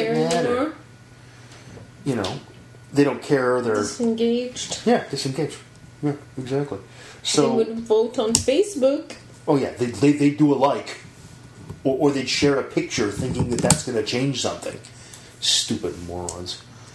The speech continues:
Speaker 2: Um, <laughs> I'm very bitter tonight, but, uh, unlike other nights where I'm all, I'm all full of fucking unicorns and rainbows. <laughs> But, uh,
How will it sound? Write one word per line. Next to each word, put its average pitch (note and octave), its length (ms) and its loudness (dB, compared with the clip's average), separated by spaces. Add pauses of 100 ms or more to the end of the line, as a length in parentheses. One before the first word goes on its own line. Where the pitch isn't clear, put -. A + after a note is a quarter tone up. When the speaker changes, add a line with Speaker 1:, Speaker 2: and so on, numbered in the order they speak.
(220)
Speaker 2:
Um, C#3+ 440 2 (680)
<laughs> - 640 -16
I'm G#3 100 -2
very E4 220 2
bitter F3+ 320 0
tonight, - 260 -12 (840)
but, C#3 300 2
uh, B2+ 220 -2 (360)
unlike C#3+ 400 2
other B2+ 280 -2
nights G2 240 -8
where G#2+ 100 0
I'm G#2+ 100 -4
all, A2+ 360 -2
I'm A#2+ 160 -4
all A2+ 100 2
full A2+ 220 -4
of G#2+ 80 -4
fucking A2+ 360 -6
unicorns A#2+ 460 -2
and F#2+ 140 -4
rainbows. G#2+ 480 -2 (420)
<laughs> - 120 -8
But, - 300 4
uh, F3+ 40 -8